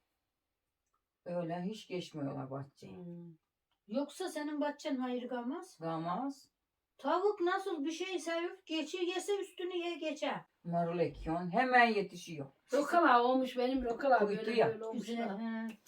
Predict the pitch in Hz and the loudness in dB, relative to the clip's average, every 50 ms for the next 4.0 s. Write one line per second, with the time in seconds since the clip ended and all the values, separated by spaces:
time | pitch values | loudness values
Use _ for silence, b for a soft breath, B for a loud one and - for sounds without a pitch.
0 | b b b b b _ - 240 262 302 269 349 339 381 415 403 370 381 359 339 | b b b b b _ -2 2 2 4 4 4 2 2 4 6 6 6 6 6
1 | 302 254 254 330 311 285 - - 302 302 302 302 302 302 - 294 277 262 254 247 | 4 4 4 4 4 4 6 6 6 6 6 6 6 6 4 2 2 2 0 0
2 | 247 254 - 330 403 381 - - - 302 339 381 392 403 381 381 - 381 370 381 | 2 2 2 4 4 2 2 6 10 12 12 12 12 12 12 12 12 10 8 10
3 | 381 370 359 - 262 233 220 214 214 220 214 220 220 214 214 226 220 208 202 | 10 8 8 4 0 -2 -2 -4 -6 -6 -6 -6 -4 -2 0 0 0 -2 -4